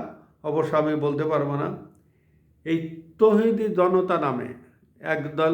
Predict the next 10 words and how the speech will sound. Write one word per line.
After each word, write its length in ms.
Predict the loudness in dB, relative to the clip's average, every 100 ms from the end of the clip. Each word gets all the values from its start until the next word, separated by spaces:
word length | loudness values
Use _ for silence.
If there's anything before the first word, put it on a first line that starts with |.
| 0 -2
উচ্ছৃঙ্খল 640 | -2 2 2 2 0 -2 0
লোক 180 | 0 0 -4 -14 _ _ -6
এই 180 | 0 2 2
হবির 360 | 0 4 4 4 0
বাড়ি 220 | 0 -2 -4 -4
ভাঙচুর 480 | -2 -4 -4 -6 -6 -4
এবং 180 | -2 -2 -4 -8 -14 -14 0 2
অগ্নিসংযোগ 840 | 2 4 4 2 -2 -2 -2 -4 -6
করেছে, 320 | -8 -10 -14 -20 _ _ _ _ _ _ _ _ _ _ _ _ _ _ _ _ _ _ _ _ _ _ _ _ _ _
অগ্নিসংযোগ 720 | -2 0 2 0 0 0 0